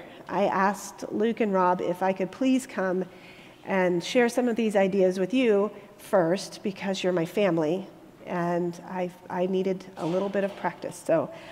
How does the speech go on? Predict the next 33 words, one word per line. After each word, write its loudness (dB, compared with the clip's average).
I 0
appreciate 2
this -2
opportunity, -2
um, -6
to -10
speak -4
with -4
you, -2
um, -10
my 0
dear -2
family. -8
Let 8
us 2
pray. -2
God 10
of 6
grace, 2
walk 8
with 6
us 4
through 2
this 2
journey 2
called 6
life. 4
Give 8
us 4
eyes 6
to -8
see 2
beauty 0